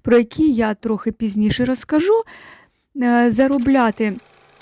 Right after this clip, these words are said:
та виводити зароблені гроші на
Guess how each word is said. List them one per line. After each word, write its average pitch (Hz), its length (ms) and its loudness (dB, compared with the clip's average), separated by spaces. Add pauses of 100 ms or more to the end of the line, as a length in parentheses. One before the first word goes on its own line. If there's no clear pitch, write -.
(540)
та 240 160 2
виводити 220 600 2
зароблені 233 540 0
гроші 330 440 0
на 247 260 0